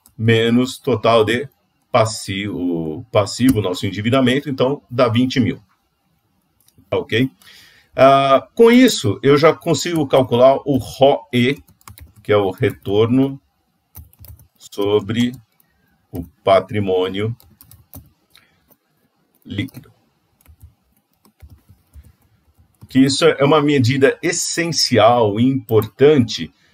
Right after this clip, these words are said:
pro, pros acionistas de uma empresa. É, vou colocar aqui o percentual. Então,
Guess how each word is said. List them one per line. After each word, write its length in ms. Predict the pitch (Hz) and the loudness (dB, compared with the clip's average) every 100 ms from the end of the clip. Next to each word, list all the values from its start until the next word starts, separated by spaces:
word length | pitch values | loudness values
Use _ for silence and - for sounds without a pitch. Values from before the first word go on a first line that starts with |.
| _ _ | _ _
pro, 1200 | - 117 120 120 117 113 110 107 104 98 92 87 82 | -4 -2 -2 -2 0 0 2 2 2 0 -2 -2 -4
pros 260 | - 123 95 | -4 -2 0
acionistas 1040 | 101 - 120 104 131 131 - 80 - - _ _ _ _ _ _ | -2 0 -4 0 -2 -2 -8 -10 -12 -20 _ _ _ _ _ _
de 140 | 117 | -4
uma 140 | 113 123 | 0 -2
empresa. 460 | 123 98 85 - - _ _ _ _ - - _ _ - | -2 -4 -4 -8 -20 _ _ _ _ -20 -20 _ _ -2
É, 1040 | 101 107 104 101 101 98 95 92 85 78 | 2 4 4 4 4 2 2 2 0 0
vou 280 | - 104 _ | -6 -20 _
colocar 400 | - 73 - 60 | -12 -12 -10 -12
aqui 240 | - - | -12 -14
o 160 | - - - _ _ _ | -14 -18 -20 _ _ _
percentual. 680 | - - - 82 110 107 139 _ _ _ _ _ _ - - _ - | -10 -8 -12 0 2 2 -2 _ _ _ _ _ _ -20 -20 _ -4
Então, 580 | 135 139 190 127 90 | -2 2 4 2 0